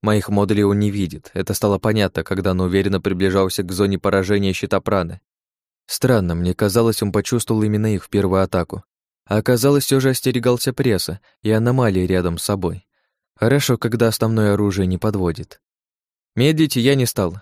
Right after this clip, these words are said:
и босс лишился обоих голов буквально сразу, как вошел в доступную зону действия модулей. «Все, народ, идем дальше!» «Мы уже думали, что-то пошло не так», — хохотнул Берна. «Небольшие сложности,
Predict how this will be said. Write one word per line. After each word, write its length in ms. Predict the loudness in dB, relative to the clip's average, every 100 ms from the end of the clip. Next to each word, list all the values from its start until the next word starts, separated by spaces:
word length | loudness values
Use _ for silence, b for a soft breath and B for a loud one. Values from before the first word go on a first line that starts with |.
| _
и 100 | -2
босс 240 | 2 2 2
лишился 460 | 0 2 0 0
обоих 260 | 2 2 0
голов 320 | 0 0 0
буквально 420 | -4 0 0 0
сразу, 360 | -2 -2 -2 -2
как 180 | -4 -2
вошел 360 | -2 -2 -4
в 40 | -2
доступную 520 | -4 -2 -4 -2 -2
зону 280 | 0 0 0
действия 400 | 0 0 -2 -2
модулей. 480 | -2 -4 -6 -10 -14 _ _ _ _ _ _ _ _ -4
«Все, 280 | 4 6 6
народ, 400 | 6 4 2 0
идем 320 | 0 2 4
дальше!» 360 | 2 2 -4 -12 _ _ _ _ _ _ -2
«Мы 160 | 2 4
уже 240 | 4 4
думали, 360 | 4 4 4 2
что-то 320 | 2 0 2
пошло 300 | 0 2 0
не 140 | 0
так», — 340 | 0 -2 -4 _ _ _ _
хохотнул 420 | -6 -4 -4 -4
Берна. 420 | -2 -2 -4 -10 -20 _ _ _ _ _ _ _ -4
«Небольшие 520 | 0 4 4 4 2
сложности, 640 | 4 4 4 0 -6 -12